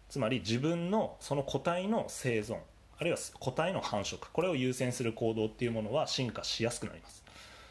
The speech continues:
で、その反対に利他的な行動、逆に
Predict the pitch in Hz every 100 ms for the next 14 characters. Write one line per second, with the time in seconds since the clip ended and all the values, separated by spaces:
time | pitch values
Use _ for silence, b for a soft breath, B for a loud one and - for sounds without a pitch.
0 | B 151 175 165 170 165 165 175 123 92
1 | 107 160 156 143 123 - 95 87 - 101
2 | - 151 87